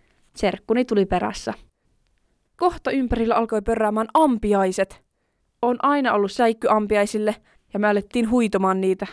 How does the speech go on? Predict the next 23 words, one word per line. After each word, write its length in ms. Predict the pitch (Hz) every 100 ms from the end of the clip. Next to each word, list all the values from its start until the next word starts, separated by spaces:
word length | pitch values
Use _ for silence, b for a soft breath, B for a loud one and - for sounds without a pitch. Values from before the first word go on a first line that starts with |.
| - _ _ _ _ _ _ _
Ampiaisia 520 | - 330 294 277 277 269
tuli 180 | 262
koko 220 | 262 294 269
ajan 220 | 254 254
vain 180 | 262 269
lisää. 460 | 302 - - - - _ _ _ _ _ _ _ _ _
Me 80 | 240
lähdettiin 400 | 247 262 269 240
juoksemaan 500 | 240 240 233 214 208
pois 400 | 214 214 208 _ _ _
ja 80 | 254
huudettiin 520 | 277 262 254 - 254
aivan 400 | - 269 226 196
täysiä. 460 | 196 202 214 202 208 - _ _ _ _ _ _ _ _
Perässä 400 | - 302 269 269
tuli 240 | 262 262 262
hirveä 560 | 320 302 226 208 -
ampiaisparvi. 1000 | 262 233 240 226 226 - 226 220 214 233 - _ _ _ _ _ _ _ _ _ _ _ _ _
Pienet 400 | 226 226 233 233
vadelmaämpärit 720 | 233 226 214 208 202 202 -
lensivät 380 | 233 226 220 220
jonnekin 360 | 220 214 - 214
pusikkoon. 600 | 233 220 202 - 196